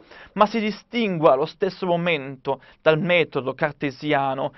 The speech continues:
nel non essere scettico ma osservativo, anche il metodo educativo per Rosmini si caratterizza in questa materia, maniera, ossia guidando lo sviluppo dell'educando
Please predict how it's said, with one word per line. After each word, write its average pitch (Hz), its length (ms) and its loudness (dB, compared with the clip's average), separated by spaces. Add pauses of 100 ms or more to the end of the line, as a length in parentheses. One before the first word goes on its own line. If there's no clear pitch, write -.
(140)
nel 170 200 2
non 185 260 4
essere 170 380 -2
scettico 147 680 -2 (160)
ma 160 260 0
osservativo, 175 1040 -6 (720)
anche 240 360 -6
il 220 120 -2
metodo 185 500 0
educativo 151 760 -4
per 139 100 -6
Rosmini 202 640 -4 (240)
si - 180 -4
caratterizza 196 1000 0
in 180 200 -6 (160)
questa - 640 -6
materia, - 640 -12 (260)
maniera, 143 640 -2 (600)
ossia 214 460 -2
guidando 214 720 2
lo 196 100 0
sviluppo 180 800 -6
dell'educando 202 1120 0